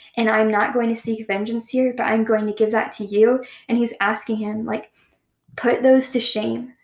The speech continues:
who are not honoring your name and who are seeking evil for me." And then he just leaves it to the Lord, and that's it. And then he says, "Because you, Lord, have helped me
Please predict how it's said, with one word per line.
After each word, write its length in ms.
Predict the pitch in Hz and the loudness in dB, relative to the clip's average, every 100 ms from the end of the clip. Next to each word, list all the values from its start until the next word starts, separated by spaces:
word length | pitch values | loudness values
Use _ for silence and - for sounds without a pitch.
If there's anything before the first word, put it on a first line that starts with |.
| - | -2
who 120 | 269 | 0
are 120 | 240 | 2
not 200 | 233 233 | 0 0
honoring 400 | 226 226 233 226 | 0 0 0 0
your 160 | 226 220 | 0 0
name 320 | 220 220 254 | 0 -2 -4
and 140 | 240 | -2
who 80 | 247 | -2
are 100 | 240 | -2
seeking 460 | - - 220 226 226 | -4 -6 -4 -4 -4
evil 340 | 220 214 214 | -6 -4 -6
for 200 | 214 240 | -6 -6
me." 360 | 254 269 262 _ - - - | -4 -2 -4 _ -20 -12 0
And 120 | 240 | 2
then 100 | 254 | 4
he 120 | 277 | 4
just 220 | 277 - | 4 0
leaves 200 | 240 226 | -2 0
it 120 | 247 | -2
to 80 | - | -2
the 100 | 247 | 0
Lord, 300 | 247 269 220 - _ _ _ - | 0 0 -4 -12 _ _ _ -2
and 120 | 220 | 2
that's 220 | 220 220 | 2 2
it. 240 | 226 - - - | -2 -4 -10 -2
And 160 | 240 | 0
then 80 | 233 | 0
he 100 | 240 | 0
says, 260 | - 214 214 | 2 0 0
"Because 420 | 226 - 226 214 | -4 -2 -2 -2
you, 480 | 220 247 254 262 269 - - - - | -2 2 4 2 0 -8 -20 -12 0
Lord, 340 | 214 208 208 | 4 4 2
have 160 | 208 196 | -4 -8
helped 560 | - - 208 208 - | -8 0 0 0 -2
me 340 | 233 240 233 | -2 -2 -2